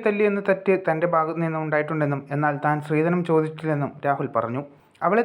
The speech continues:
തല്ലി എന്ന തെറ്റ് എൻ്റെ ഭാഗത്തു നിന്ന് ഉണ്ടായിട്ടുണ്ട്. അതൊരിക്കലും സ്ത്രീധനം ചോദിച്ചിട്ടോ കാറ് ചോദിച്ചിട്ടോ ഒന്നുമല്ല. ജർമ്മനിയിൽ വർക്ക് ചെയ്യുന്ന എനിക്കെന്തിനാണ് കാറ്? തല്ലി എന്നത്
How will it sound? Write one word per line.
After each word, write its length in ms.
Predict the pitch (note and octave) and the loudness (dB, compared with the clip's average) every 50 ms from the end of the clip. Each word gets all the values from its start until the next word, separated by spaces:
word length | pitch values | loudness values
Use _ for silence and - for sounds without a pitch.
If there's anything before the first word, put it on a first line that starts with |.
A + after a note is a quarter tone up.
| A#3+ | 4
തല്ലി 200 | A3+ G#3+ G#3 A3+ A3+ | 2 2 4 2 2
എന്ന 120 | G#3 G#3+ G3+ G#3 | 2 0 0 0
തെറ്റ് 200 | G3 G3+ G#3 G3 | 0 2 2 2
എൻ്റെ 160 | F#3 F#3 F#3 F3 | 2 2 2 2
ഭാഗത്തു 220 | F3+ F3+ F3 E3+ E3+ | 2 2 2 0 -2
നിന്ന് 160 | E3+ E3 D#3+ - C#3+ | -2 -2 -4 -4 -2
ഉണ്ടായിട്ടുണ്ട്. 420 | C#3+ C#3 C3+ B2+ B2+ B2+ B2+ C3+ - - - - _ _ - - | 0 0 0 0 0 -4 -4 -4 -6 -8 -12 -20 _ _ -4 0
അതൊരിക്കലും 440 | C#3+ D3+ E3 E3 E3 - F3 F3 E3+ - | 2 2 2 2 2 0 0 0 -2 -2
സ്ത്രീധനം 380 | - D#3 D#3 D#3 D#3+ F3 F3+ F3 F3 | 0 0 2 2 2 2 0 2 2
ചോദിച്ചിട്ടോ 440 | F3 E3 D#3+ D#3+ E3 D#3 D3+ E3+ D#3+ D#3 - | 2 2 0 -2 -6 -2 0 0 0 2 2
കാറ് 240 | D3+ D3 D3+ D#3+ E3+ E3 | 2 2 2 2 2 0
ചോദിച്ചിട്ടോ 420 | F3 E3 D3+ D3 D3 - - E3+ D3+ - - | 0 -2 -2 -4 -8 -4 0 0 0 0 -2
ഒന്നുമല്ല. 320 | C3+ C#3 C3 B2+ B2 B2 B2+ - - - - - - - - _ - C#3 | -4 -2 -2 -2 0 0 -2 -2 -4 -10 -20 -20 -20 -20 -20 _ -4 0
ജർമ്മനിയിൽ 480 | D#3+ F3 F3 F3+ G3+ G#3 G#3+ A3 A3 G#3 F3+ | 0 2 2 2 0 0 0 0 -2 0 0
വർക്ക് 240 | F3 F3+ E3+ F3 - - | 0 0 0 -2 -4 0
ചെയ്യുന്ന 220 | G3+ F#3+ F#3 F3+ F3+ F3 D#3 | 2 2 2 2 0 0 -2
എനിക്കെന്തിനാണ് 520 | D3+ D#3+ D#3 D#3+ F3 E3 E3 D#3+ D#3+ D#3 D#3 D3+ | -4 -2 -2 -2 -2 0 0 0 -2 -2 0 0
കാറ്? 220 | C#3 C3+ C#3 C#3 C3+ - - - - - - - _ - - | 0 2 0 -2 -4 -8 -12 -20 -20 -20 -20 -20 _ -4 -2
തല്ലി 260 | E3 E3 F3 G3 A#3 A#3 | 0 0 0 0 2 2
എന്നത് 260 | G#3+ G3+ G3+ G3 G3 | 2 2 2 2 2